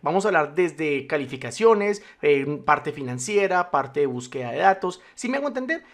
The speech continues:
Todas esas herramientas las vamos a ver y usted las va a aplicar a su trabajo, a lo que, pues,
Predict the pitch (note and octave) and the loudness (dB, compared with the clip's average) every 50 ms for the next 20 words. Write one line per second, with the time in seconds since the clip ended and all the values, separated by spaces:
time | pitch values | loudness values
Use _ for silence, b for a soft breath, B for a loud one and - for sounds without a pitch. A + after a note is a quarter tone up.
0 | b b b _ - B3 B3+ C4+ C#4+ C#4+ - F3 F3+ F#3+ - A3+ G3+ F#3+ F#3+ - | b b b _ -4 0 2 2 2 2 0 -4 -4 -2 0 0 0 0 0 0
1 | A3+ A3 F#3+ F3+ F3 F#3 G3 A#3 A#3 A3+ A3 A3 A3 - - A3 G#3+ G3 G3+ - | 0 0 0 0 0 0 0 0 2 4 4 4 4 0 -2 -2 -2 -2 0 0
2 | G#3+ G#3 G3+ F#3+ G#3+ G#3 G3+ G3+ G#3 - G#3+ G#3+ - - - G3 F3 - - - | 0 0 0 -2 -4 -6 -6 -8 -6 -4 -4 -4 -4 -2 -2 -2 -2 -2 -6 -12
3 | E3+ - C#3+ C3 B2+ C#3 C3 B2 B2+ - - D3+ D3 D3 C#3+ C#3+ C#3 C3 - - | -12 -10 -6 -4 -2 -2 -4 -4 -8 -6 -6 -4 -4 -2 0 0 0 -2 -4 -8
4 | C3 A#2+ A2 A2 A#2+ - _ - - A#3+ - - | -10 -10 -10 -12 -16 -18 _ -8 -8 -8 -8 -10